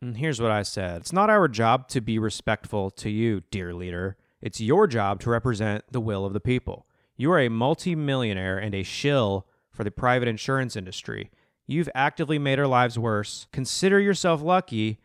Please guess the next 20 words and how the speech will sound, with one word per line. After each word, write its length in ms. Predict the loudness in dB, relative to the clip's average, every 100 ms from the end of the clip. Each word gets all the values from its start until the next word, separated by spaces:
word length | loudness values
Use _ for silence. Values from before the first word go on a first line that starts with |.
| _
you 120 | -2 4
got 280 | 4 4
booze 500 | 4 6 6 4 0 -6 _ _
and 220 | -6 -2
not 260 | 0 -2 -2
milkshakes." 680 | -2 -2 -2 -4 -6 -8 -14 _ _ -2
Boom, 480 | 4 4 4 2
zero 280 | 2 4 6
likes. 560 | 6 6 2 -2 -12 -12
But 320 | -10 -2 -2 0
you 80 |
know 120 | 0 2
what? 140 | 2
I 80 | 2
think 180 | 0 -2
you 140 | -2
like 240 | -2 -2
it, 240 | -4 -6 -4
dear 180 | -2 0
listener. 480 | -2 -2 -2 -2